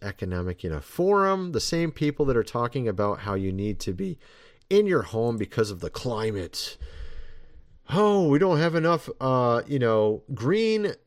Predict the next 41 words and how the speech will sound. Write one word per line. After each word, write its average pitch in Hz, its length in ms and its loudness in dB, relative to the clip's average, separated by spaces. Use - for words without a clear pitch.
technology. 180 800 -2
We 160 120 0
need 117 240 -2
more 202 320 6
of 147 140 0
it." 165 380 -2
And 147 200 4
of 147 120 -2
course, 165 320 2
this 196 320 4
is 220 140 -2
gonna 165 240 0
be 151 240 0
adding 131 300 0
into 123 280 -2
your 110 220 0
bills 98 460 2
as 85 140 -6
well. 101 260 2
They're 85 120 0
talking 165 500 -2
about, 95 300 0
I 104 60 -2
saw 127 220 0
a 98 40 0
video 113 440 2
where 117 240 8
in 113 240 0
Europe, 220 360 6
and 160 120 2
I 185 60 4
think 254 220 -2
they're 220 140 4
gonna 196 200 4
start 175 320 0
introducing 143 520 2
it 127 60 2
over 117 200 6
here 104 200 2
as 85 120 -4
well, 147 520 4